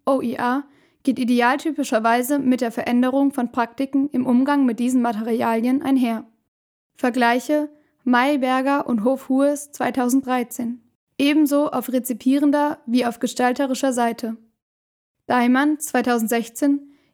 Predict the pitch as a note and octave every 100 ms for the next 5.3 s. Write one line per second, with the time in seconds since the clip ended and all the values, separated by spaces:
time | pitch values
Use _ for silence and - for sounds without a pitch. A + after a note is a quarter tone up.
0 | _ C#4 D4+ C#4+ C4+ A#3 A3 C#4 C#4+ A#3
1 | A3+ A#3+ A#3 A3+ B3+ C#4+ - _ _ -
2 | A#3+ A#3 - C#4+ C#4 - _ _ B3+ B3
3 | B3 A#3 - C#4+ D#4+ D#4 A#3+ A3 C4+ D#4
4 | D4+ C4+ C4 C4+ C#4+ C#4 A#3+ A#3+ B3+ A#3+
5 | A3+ A#3+ D4